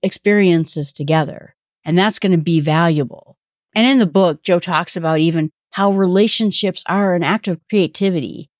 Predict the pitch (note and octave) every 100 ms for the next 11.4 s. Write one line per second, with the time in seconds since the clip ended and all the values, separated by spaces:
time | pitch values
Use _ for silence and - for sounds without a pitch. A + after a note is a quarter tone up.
0 | _ - - F#4 F#4+ F4+ D#4+ D#4 F4 C#4
1 | F3+ E3 D3+ C#3 C#3+ B2+ - - G3+ B3
2 | A#3 _ _ _ A3+ B3 A3+ F#3 G#3 A3
3 | G#3 G3 G#3 G#3 G3+ _ _ _ _ F3+
4 | - A3 B3+ A#3+ A3+ A3 G#3 F3+ F#3+ F#3
5 | F3 F3 F3 F#3 - F3 - D#3+ D#3+ D#3
6 | - D3 C#3+ C#3+ D#3 D#3+ C#3+ - - F3+
7 | A#3 B3+ G#3+ A#3 A3 A3 A3 A3 - _
8 | _ _ _ F#3+ A#3 F#4 F4 D#4 F4+ C#4
9 | C#3+ - _ _ F3+ G3+ G#3+ G#3+ G#3 G#3
10 | - G3+ F#3+ G#3+ G3+ F#3+ F#3 G3 - -
11 | G3 F#3 F#3 F3+